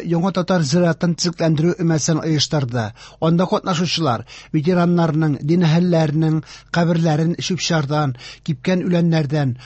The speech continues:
корыган агачлардан аралады, аллеяларны җыештырды,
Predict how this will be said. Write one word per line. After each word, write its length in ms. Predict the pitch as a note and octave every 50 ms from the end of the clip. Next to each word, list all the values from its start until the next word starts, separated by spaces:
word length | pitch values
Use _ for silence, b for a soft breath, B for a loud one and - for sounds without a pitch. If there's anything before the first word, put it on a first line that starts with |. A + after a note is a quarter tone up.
| B B B -
корыган 380 | F#3 E3+ D#3+ D3+ F#3+ G3 - F3
агачлардан 560 | E3+ F3+ E3+ - - E3+ D#3 C#3 D#3 E3 E3
аралады, 600 | - - D#3+ D#3+ D#3 D3 D3 C#3+ B2+ B2+ A#2+ G#2+ F#2+ B B B B B B
аллеяларны 800 | D3+ E3+ E3+ D#3+ F3 F#3 F#3 F#3 F3+ E3+ E3 D3 D#3+ D#3+ D#3+ D#3
җыештырды, 720 | C#3 D#3 E3+ D3 - - D#3+ C#3+ B2+ C3+ C#3 B2 A2+ A2